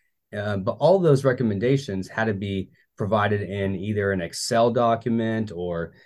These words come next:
God forbid, a, a, a binder, you know, that had all of it stored in a shelf somewhere. Or at times we had to bring that information to their C M M S program, um, that they were using. But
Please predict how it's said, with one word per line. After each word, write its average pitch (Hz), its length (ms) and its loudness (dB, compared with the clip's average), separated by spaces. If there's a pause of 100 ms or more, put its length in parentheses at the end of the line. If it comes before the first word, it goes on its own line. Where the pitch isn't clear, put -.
(140)
God 98 180 -2
forbid, 76 680 -14
a, 90 80 -6 (260)
a, 92 600 -4
a 98 40 -6
binder, 107 600 0
you 90 100 -8
know, 92 120 -4
that 95 100 -2
had 107 180 0
all 107 200 4
of 104 100 2
it 98 80 -4
stored 110 340 0
in 95 80 -2
a - 40 -6
shelf 113 360 -2
somewhere. 82 560 -6 (320)
Or 147 260 8
at 127 140 4
times 123 340 2
we 123 80 0
had 110 280 0
to 104 420 -4 (440)
bring 143 220 8
that 127 160 2
information 104 720 -2
to 95 360 0 (440)
their 101 340 0
C 113 340 0
M 107 100 0
M 101 100 -2
S 104 220 -2
program, 78 720 -4 (260)
um, 90 280 -2
that 90 100 -2
they 98 100 0
were 95 100 2
using. 90 520 -2
But 98 240 -4